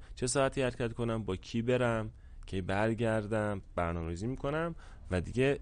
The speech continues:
اقدامات لازم رو انجام می‌دم. اگه نیاز هماهنگی انجام بدم، همه این کارا رو انجام می‌دم، برنامه ریزی می‌کنم.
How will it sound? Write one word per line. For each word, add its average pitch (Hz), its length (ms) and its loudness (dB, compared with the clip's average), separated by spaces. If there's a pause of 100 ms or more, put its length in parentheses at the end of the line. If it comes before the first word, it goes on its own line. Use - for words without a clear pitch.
اقدامات 92 560 2
لازم 110 380 6
رو 151 60 8
انجام 127 440 8
می‌دم. 92 300 4
اگه 95 160 0
نیاز 104 360 0 (560)
هماهنگی 90 600 2
انجام 110 320 2
بدم، 110 180 0
همه 95 240 2
این 131 100 2
کارا 113 240 2
رو 110 80 4
انجام 80 360 -2
می‌دم، - 280 -10
برنامه 73 360 -8
ریزی 80 220 -10
می‌کنم. - 320 -14